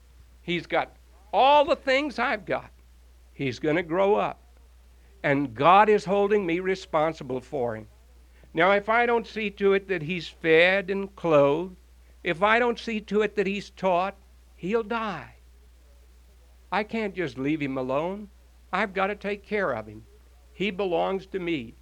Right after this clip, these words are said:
And so his mother and I assumed our responsibility for him and for our other children,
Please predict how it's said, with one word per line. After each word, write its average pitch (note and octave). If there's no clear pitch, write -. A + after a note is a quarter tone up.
And B2+
so F#3+
his C#3
mother F3
and F#3
I D#3+
assumed F#3+
our C#3+
responsibility D3+
for C#3
him D3+
and A#2+
for D#3
our D#3
other E3
children, D#3+